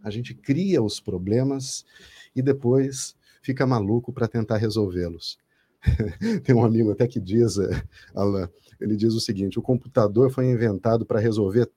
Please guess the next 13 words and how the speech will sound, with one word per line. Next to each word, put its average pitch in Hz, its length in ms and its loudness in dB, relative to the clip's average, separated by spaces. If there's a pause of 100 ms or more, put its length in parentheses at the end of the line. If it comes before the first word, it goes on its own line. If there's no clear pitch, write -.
todos 170 340 8
os 135 140 -2
problemas 131 880 2 (340)
que - 120 -2
não 170 340 6
existiam 147 580 2 (100)
antes 165 260 4
do 147 80 0
computador 117 560 2 (120)
ter 120 140 4
sido 117 220 0
inventado." 107 600 0 (120)
<laughs> 131 1400 -6